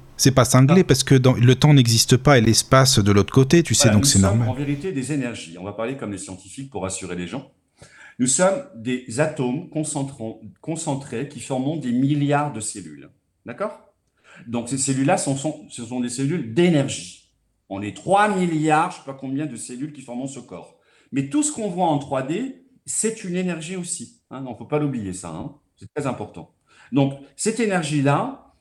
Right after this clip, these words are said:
Speaker 2: en vérité, dans, dans des siècles et des siècles, on nous a, euh, primés, éduqués, l'éducation, euh,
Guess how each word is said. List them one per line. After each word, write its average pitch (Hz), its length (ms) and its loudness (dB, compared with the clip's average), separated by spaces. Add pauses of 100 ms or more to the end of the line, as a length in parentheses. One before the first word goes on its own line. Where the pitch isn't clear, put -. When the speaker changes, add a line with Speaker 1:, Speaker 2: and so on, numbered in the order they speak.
(220)
Speaker 2:
en 123 120 -4
vérité, 170 500 -4
dans, 120 320 -6
dans 113 180 -8
des 107 120 -10
siècles 170 320 -8
et - 20 -6
des 107 100 -10
siècles, 147 420 -8
on 123 80 -2
nous 131 280 0
a, 123 340 -2
euh, 95 320 -8 (100)
primés, 160 680 0
éduqués, 139 680 -4
l'éducation, 107 880 -4
euh, 90 140 -8